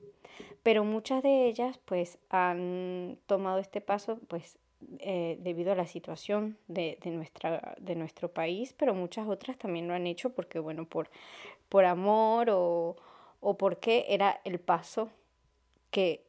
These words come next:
sus vidas, o sea, era la oportunidad que tenían en ese momento y, y, y la aprovecharon y, pues, todas están, eh, felizmente en, en, en el punto de sus vidas donde están. Pero la emigración es un punto clave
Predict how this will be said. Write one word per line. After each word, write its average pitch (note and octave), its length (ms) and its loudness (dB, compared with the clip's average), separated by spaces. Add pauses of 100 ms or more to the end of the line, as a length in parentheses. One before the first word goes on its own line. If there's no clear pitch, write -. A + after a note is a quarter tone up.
(220)
sus F#3+ 360 -2
vidas, F#3 680 0
o F#3 80 -8
sea, E3+ 200 0
era G3+ 140 6
la G#3+ 80 8
oportunidad F#3 540 0
que C4 100 2
tenían G3+ 320 -2
en G3+ 40 -2
ese G3+ 160 -8
momento G3+ 480 0
y, G3+ 160 -6
y, F#3 200 -4
y F#3+ 80 -2
la F3 100 4
aprovecharon F#3 680 0
y, F#3 100 -4
pues, F3 280 -10
todas G3 280 0
están, E3+ 440 -8 (120)
eh, F#3+ 260 0
felizmente F3+ 1160 -4
en, F3+ 440 -4
en, G3 320 -4
en G3+ 160 2
el G3 120 0
punto A3+ 340 4
de G3+ 140 6
sus F3+ 160 -8
vidas F#3+ 220 -2
donde F3 200 -10
están. - 240 -12 (720)
Pero C4 220 12
la B3+ 120 10
emigración A#3+ 960 2
es A#3+ 180 -2
un C4 200 2
punto C4 680 2
clave G3 640 4